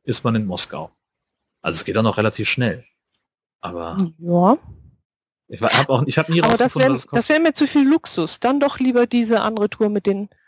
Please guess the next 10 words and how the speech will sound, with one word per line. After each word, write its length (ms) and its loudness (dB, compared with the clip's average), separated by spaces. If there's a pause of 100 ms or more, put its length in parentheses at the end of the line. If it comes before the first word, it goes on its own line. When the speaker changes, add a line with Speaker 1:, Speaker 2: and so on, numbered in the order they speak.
(160)
Speaker 2:
mit 140 0
den 100 2
alten 260 2
Autos. 380 -4 (560)
Speaker 1:
Ja, 320 -4 (340)
ja. 340 0 (840)
Stimmt, 480 -2
hast 220 -2
du 20 0
recht. 320 -6